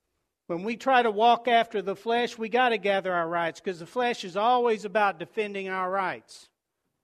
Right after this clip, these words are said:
You don't believe me? You watch T V for a little bit. It's all about our rights. We are free from rights because in Christ we have complete liberty to love as Christ loves, without self-protection.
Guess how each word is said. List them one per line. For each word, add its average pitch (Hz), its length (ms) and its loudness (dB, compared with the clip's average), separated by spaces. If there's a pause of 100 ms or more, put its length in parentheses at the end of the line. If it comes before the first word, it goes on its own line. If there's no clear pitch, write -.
(220)
You 117 80 -18
don't 151 160 -12
believe 170 280 -6
me? 185 160 -6
You 151 200 -10
watch 160 480 -8
T 165 160 -8
V 156 200 -6
for 143 180 -14
a - 20 -14
little 120 140 -16
bit. 113 260 -16 (1000)
It's - 120 -8
all 240 240 4
about 233 320 4
our 214 180 4
rights. 208 640 -2 (720)
We 233 160 4
are 226 120 4
free 285 280 0
from 240 240 -2
rights 233 320 2
because 202 540 -2
in 269 260 -4
Christ 233 520 -2
we 226 160 -2
have 226 180 0
complete 247 520 -6
liberty 214 500 -2
to 233 160 -4
love 233 400 4
as 220 180 -6
Christ 240 480 0
loves, 170 340 -4
without 185 380 -4
self-protection. 202 1080 -8